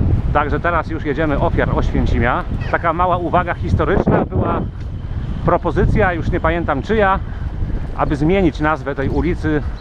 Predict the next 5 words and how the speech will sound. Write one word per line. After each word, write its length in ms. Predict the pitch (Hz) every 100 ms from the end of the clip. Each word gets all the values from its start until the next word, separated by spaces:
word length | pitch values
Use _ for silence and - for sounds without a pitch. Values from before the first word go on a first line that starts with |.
| - - - - - - -
z 120 | -
ofiar 320 | 165 151 147
Oświęcimia 720 | 160 - 165 147 175 196 185
na 280 | 165 156 147 - - - - - - - - - -
ofiar 300 | 180 165 165